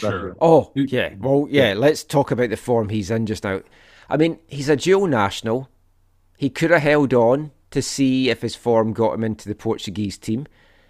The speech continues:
Speaker 2: And I, I tell you, with the form that he's on, you don't know. Obviously, there's a lot of talent ahead of him, but he's in the form of his life just now.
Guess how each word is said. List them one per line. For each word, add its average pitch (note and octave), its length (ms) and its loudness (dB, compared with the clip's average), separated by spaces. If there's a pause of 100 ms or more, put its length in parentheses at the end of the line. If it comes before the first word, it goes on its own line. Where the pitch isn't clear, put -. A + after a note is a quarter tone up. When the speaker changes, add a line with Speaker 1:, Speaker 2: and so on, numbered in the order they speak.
(100)
Speaker 2:
And A#2 120 0
I, A2+ 100 2 (160)
I G2+ 60 -4
tell D#3 220 0
you, A3+ 120 4
with A2+ 80 0
the G#2+ 60 4
form A3+ 340 0
that C#3 80 0
he's A#2+ 160 0
on, C3+ 540 0 (720)
you C3 160 -12
don't G3+ 180 -2
know. G3+ 340 2 (400)
Obviously, D#3+ 440 0
there's A#2+ 200 -2
a A#2 60 2
lot A#2 180 2
of A2 60 -6
talent A#2+ 300 0
ahead C3+ 220 -2
of C#3+ 100 -8
him, A2 340 -4
but B2+ 340 2 (520)
he's C#3+ 160 -2
in D#3 100 6
the D3+ 80 4
form F#3 400 0
of F#3+ 120 -4
his G#2+ 160 -4
life B2 300 0
just - 260 -10
now. C#2+ 200 -6